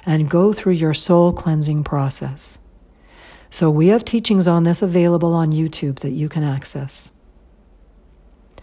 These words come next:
After you've gone through speaking with your soul and your spirit, you can continue on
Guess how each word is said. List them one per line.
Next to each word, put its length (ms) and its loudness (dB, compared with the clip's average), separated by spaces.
After 340 2
you've 300 -2
gone 320 0
through 640 -4
speaking 600 0
with 200 -2
your 80 -2
soul 480 -2
and 120 -4
your 120 -2
spirit, 680 -10
you 280 0
can 180 -2
continue 640 2
on 540 -4